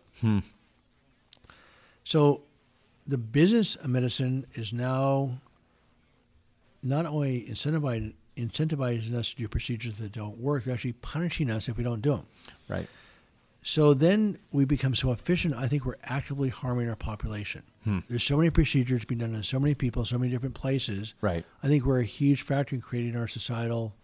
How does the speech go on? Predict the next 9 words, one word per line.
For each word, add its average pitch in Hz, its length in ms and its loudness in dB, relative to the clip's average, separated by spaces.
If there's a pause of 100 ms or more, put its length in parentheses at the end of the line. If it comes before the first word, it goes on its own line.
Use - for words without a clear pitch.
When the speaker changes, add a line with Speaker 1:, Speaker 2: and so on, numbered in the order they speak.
Speaker 2:
chronic 104 340 -8
pain 107 200 -8
problem. 90 380 -10 (100)
Speaker 1:
Right. 80 280 -2 (680)
Well, 131 140 10
on 123 120 10
a, 117 100 8
on 117 180 4
a, 107 180 4